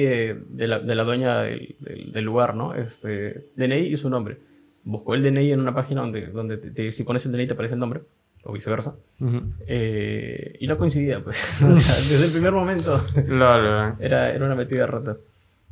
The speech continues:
Speaker 1: Eh, ahora, imagínate que, imagina, esa, esa publicación tiene tiempo, pues.
Speaker 2: Sí.
Speaker 1: Este, entonces, imagínate, ya, a ellos le, les cagaron ese día. Y justo están yendo allá porque era el cumpleaños de uno, de uno de los padres, de uno de los, de los miembros, pues, del grupo.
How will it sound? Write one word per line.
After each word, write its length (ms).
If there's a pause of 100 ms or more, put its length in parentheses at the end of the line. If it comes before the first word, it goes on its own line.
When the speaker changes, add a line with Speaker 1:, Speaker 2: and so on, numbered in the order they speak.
(360)
Speaker 1:
Eh, 540
ahora, 200
imagínate 560
que, 120
imagina, 320
esa, 200
esa 200
publicación 340
tiene 160
tiempo, 300
pues. 260 (180)
Speaker 2:
Sí. 60
Speaker 1:
Este, 680
entonces, 320
imagínate, 680 (520)
ya, 180
a 60
ellos 140
le, 120
les 160
cagaron 340
ese 160
día. 340
Y 180
justo 540 (220)
están 260
yendo 160
allá 240
porque 400
era 260
el 60
cumpleaños 360
de 60
uno, 320
de 120
uno 140
de 40
los 120
padres, 520 (600)
de 120
uno 140
de 60
los, 200
de 80
los 100
miembros, 240
pues, 120
del 80
grupo. 320